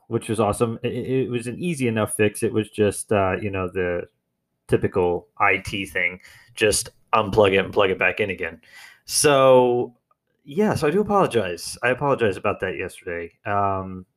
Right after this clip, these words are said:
I, I try not to put bad quality stuff out there, uh, but that one slipped through the ranks. So, again, I do apologize. Um, luckily, I think the audio is fixed now. I've been testing it throughout the,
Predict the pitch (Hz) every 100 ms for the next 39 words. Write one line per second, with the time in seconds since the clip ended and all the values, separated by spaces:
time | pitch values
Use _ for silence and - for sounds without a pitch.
0 | _ _ _ _ _ _ _ _ 113 104
1 | 104 101 - - 196 135 131 131 113 -
2 | 107 98 - _ 107 113 104 - 110 95
3 | 92 92 95 85 92 92 92 92 - _
4 | _ _ _ 107 98 98 - 127 147 143
5 | 120 - - 135 - - 113 110 107 104
6 | 107 104 98 87 - - - - - 113
7 | 110 107 107 101 _ _ _ - 107 117
8 | 101 95 92 123 123 117 120 117 113 -
9 | - - _ _ _ 104 101 139 92 92
10 | 95 - 113 117 110 101 95 113 107 98
11 | 95 95 - 123 117 107 101 104 98 95
12 | - - 117 - 120 113 110 107 - 98
13 | 95 - 101 92 90 87